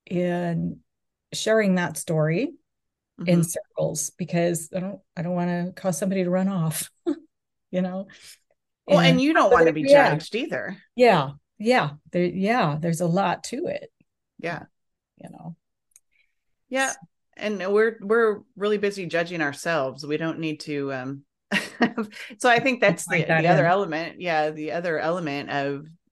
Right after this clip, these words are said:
Speaker 2: our circles and the people that we choose to share with, we need to make sure it's non-judgmental, because whatever decisions we make for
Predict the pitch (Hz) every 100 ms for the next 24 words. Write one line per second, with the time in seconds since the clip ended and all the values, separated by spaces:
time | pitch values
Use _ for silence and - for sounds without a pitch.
0 | _ _ _ _ - 147 - 247 262 156
1 | 143 175 - - 160 151 143 180 175 156
2 | 147 147 143 143 139 147 _ - - 208
3 | 208 170 202 208 147 131 139 _ _ _
4 | _ - 180 196 208 170 139 147 - 185
5 | 160 143 127 - - _ _ _ - 156
6 | 147 156 147 135 139 139 131 127 135 156
7 | - 151 139 139 - _ _ _ - _
8 | _ _ _ _ 175 190 202 208 170 170
9 | 196 175 160 156 151 160 180 -